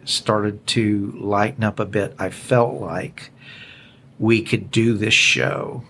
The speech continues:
and we could do it on time. Um, because that's the first thing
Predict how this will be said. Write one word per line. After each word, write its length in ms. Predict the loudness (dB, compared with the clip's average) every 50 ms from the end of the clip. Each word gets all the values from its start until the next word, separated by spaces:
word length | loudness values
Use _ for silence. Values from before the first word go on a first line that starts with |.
| -10
and 180 | -6 -4 -4 -2
we 120 | -2 -4 -4
could 280 | -4 -6 -8 -6 -4
do 260 | -2 0 2 2 2 2
it 160 | 0 0 -4 -12 _ -20 -20 -20 _ -20 -18 -12 -10
on 260 | -8 -4 -2 -2 -2
time. 600 | -2 -2 -2 -2 -4 -6 -10 -10 -8 -8 -8 -8 -10 -16 -20 -20 _ _ _ _ _ _ _ _ _ -14 -14 -8 -2
Um, 460 | 2 2 2 2 2 0 -4 -6 -10 -16 -20 -20 -20 -20 -18 -18 -20 -12 -6
because 340 | -4 -2 0 2 2 2 4
that's 300 | 4 2 2 2 0 -4
the 100 | -10 -10
first 420 | -6 -2 0 2 2 2 0 0 0
thing 420 | 0 2 2 2 0 -4 -6